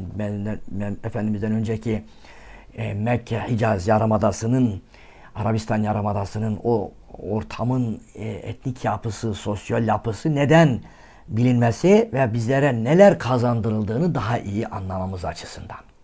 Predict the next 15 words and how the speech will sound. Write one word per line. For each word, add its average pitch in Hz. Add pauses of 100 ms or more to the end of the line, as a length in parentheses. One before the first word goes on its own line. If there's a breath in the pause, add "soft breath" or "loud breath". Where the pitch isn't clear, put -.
(300)
önemli 87
arkadaşlar. - (600 soft breath)
Görüyor 170
musunuz? 98
İnsan 117
kadının 117 (280 loud breath)
hiçbir -
değeri, 101
hiçbir, 123 (500 soft breath)
e, 101 (480 soft breath)
saygınlığı 123
yoktu. 123 (380)
Onu 190
da, 180
e, 117